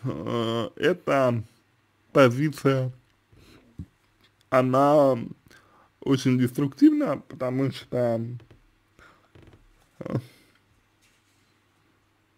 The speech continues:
девушка может быть, э, страстной по другим причинам. А эти причины,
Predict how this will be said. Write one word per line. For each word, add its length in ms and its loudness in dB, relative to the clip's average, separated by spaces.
девушка 460 2
может 300 0
быть, 340 -4
э, 380 0
страстной 520 0
по 380 0
другим 320 0
причинам. 460 -6
А 280 10
эти 220 6
причины, 640 0